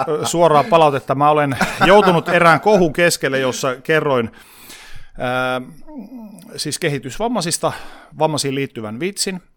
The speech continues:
mutta mä kerron sen nyt tässä avoimesti. Mun molemmat vanhemmat ovat, ö, mielisairaanhoitajia. Mä olen kasvanut koko elämäni, koko nuoruuteni, koko lapsuuteni kehitysvammaisten parissa.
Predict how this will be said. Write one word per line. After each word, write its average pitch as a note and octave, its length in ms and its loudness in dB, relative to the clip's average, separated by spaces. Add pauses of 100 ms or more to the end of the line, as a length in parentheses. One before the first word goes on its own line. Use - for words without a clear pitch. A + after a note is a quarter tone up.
(160)
mutta C#3+ 220 -10
mä A#3+ 160 -4
kerron E3+ 300 0
sen C#3 120 -2
nyt B2 100 -8
tässä B2 200 -6
avoimesti. G#2+ 420 -8
Mun G3+ 160 -4
molemmat G#3 420 2
vanhemmat B2 460 -2
ovat, A2 300 -6
ö, G2 60 -18 (800)
mielisairaanhoitajia. A#2 1120 -2
Mä E3+ 80 -4
olen F#3+ 140 -4
kasvanut E3+ 580 0
koko F3 480 -2
elämäni, A#2 720 4 (540)
koko F3 220 -4
nuoruuteni, F3 600 4
koko C3+ 280 -8
lapsuuteni A#2 600 0
kehitysvammaisten A#2 840 -4
parissa. A2 500 -4